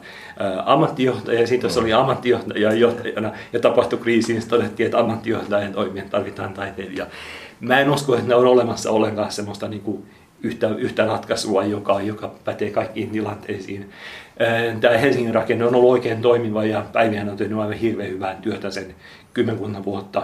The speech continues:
Speaker 1: minkä hän on tässä nyt johtajana ollut, että se on niin kuin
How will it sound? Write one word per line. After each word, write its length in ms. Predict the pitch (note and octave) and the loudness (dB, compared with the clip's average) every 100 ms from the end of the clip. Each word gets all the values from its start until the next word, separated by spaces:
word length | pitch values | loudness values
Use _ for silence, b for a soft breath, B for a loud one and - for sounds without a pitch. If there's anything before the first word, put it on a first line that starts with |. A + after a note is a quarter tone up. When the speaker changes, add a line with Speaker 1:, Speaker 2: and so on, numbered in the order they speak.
| A#2 | -4
Speaker 1:
minkä 220 | G2+ G#2 | -8 -6
hän 140 | G2+ | -6
on 100 | G2 | -8
tässä 260 | G2 F#2+ G2+ | -12 -12 -8
nyt 220 | G2 - B B B B | -10 -12 B B B B
johtajana 580 | G#2+ G#2+ G#2 G#2 G#2 G#2+ | -6 -6 -6 -8 -6 -2
ollut, 400 | A2 A2 G2 F#2+ | 0 0 -2 -4
että 220 | F#2+ - | -8 -8
se 120 | - | -8
on 160 | F#2+ F#2+ | -8 -8
niin 100 | G2 | -8
kuin 240 | G#2+ G2 | -8 -8